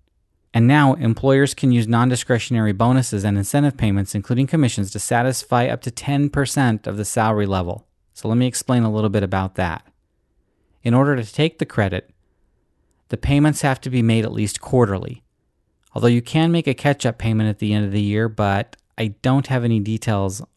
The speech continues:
on the rules surrounding that. As for highly compensated employees, you'll have to pay them the minimum salary of nine thirteen per week, and that amount may not be made up of non-discretionary bonuses and incentive payments, including commissions. However,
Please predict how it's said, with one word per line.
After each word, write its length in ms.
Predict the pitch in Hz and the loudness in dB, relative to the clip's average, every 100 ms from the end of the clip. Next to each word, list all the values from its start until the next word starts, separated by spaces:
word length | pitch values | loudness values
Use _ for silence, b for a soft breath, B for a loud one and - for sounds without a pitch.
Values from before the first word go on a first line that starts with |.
| - | -4
on 120 | 104 | -2
the 100 | 98 | 0
rules 280 | 98 101 - | 0 -2 -2
surrounding 540 | - 92 92 92 87 | -4 -2 -2 -2 -4
that. 240 | 80 87 - _ _ _ _ _ - | -6 -10 -14 _ _ _ _ _ -4
As 160 | 120 - | -2 0
for 120 | 123 | 0
highly 240 | 135 151 | 0 0
compensated 640 | 139 139 135 135 131 113 | 0 -2 0 -2 0 0
employees, 540 | 107 104 104 101 101 151 | -2 -2 -2 -2 -2 -6
you'll 140 | - 110 | -4 -2
have 180 | 135 - | -2 -4
to 60 | |
pay 180 | 127 139 | -2 0
them 200 | 120 113 | 2 0
the 60 | 107 | 0
minimum 360 | 107 123 120 | 2 2 0
salary 360 | 117 117 107 104 | 0 0 0 0
of 60 | |
nine 240 | 101 107 110 | 0 0 0
thirteen 360 | 113 - 117 | -4 -4 -4
per 140 | 101 104 | -2 -2
week, 360 | 113 98 - _ _ _ _ _ _ _ _ - | -2 -2 -6 _ _ _ _ _ _ _ _ -4
and 360 | 127 143 127 - - | 2 4 2 0 -2
that 220 | 113 127 | 0 2
amount 260 | 143 123 117 | 2 0 2
may 140 | 127 | 2
not 180 | 143 - | 2 2
be 100 | 117 | 2
made 180 | 113 101 | 2 0
up 200 | 101 - | -2 -4
of 120 | 98 | -2
non-discretionary 880 | 107 110 107 101 - 101 - 104 | 2 2 2 -2 -4 -4 -2 -2
bonuses 520 | 92 98 98 95 101 98 | -2 -2 -2 -4 -6 -4
and 100 | 92 | -4
incentive 380 | - 101 92 | -4 -4 -4
payments, 360 | - 95 95 95 | -4 -4 -4 -6
including 320 | 98 107 95 | -8 -6 -6
commissions. 460 | 90 95 92 117 120 | -4 -4 -4 -4 -6
However, 720 | - 101 170 208 127 123 131 | -4 0 2 2 2 0 -2